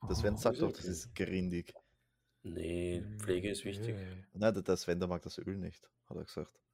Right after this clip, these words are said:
Speaker 2: Das
Speaker 3: Wieso?
Speaker 2: ist korrekt. Ich mag Öl nicht.
Speaker 3: Hast du eine Ölphobie?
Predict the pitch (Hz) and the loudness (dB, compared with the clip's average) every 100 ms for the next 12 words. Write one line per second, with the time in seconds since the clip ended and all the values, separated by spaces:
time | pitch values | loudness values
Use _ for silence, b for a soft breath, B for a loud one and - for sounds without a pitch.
0 | _ 110 95 87 101 104 95 101 - - | _ -12 -8 -4 -4 -4 -10 -14 -18 -20
1 | _ _ _ _ _ _ _ _ _ - | _ _ _ _ _ _ _ _ _ -4
2 | 120 117 131 135 110 107 - - - 98 | -4 0 2 2 2 -4 -10 -10 -2 0
3 | 101 120 113 - 107 92 92 - | 0 0 0 -2 -2 -2 -4 -2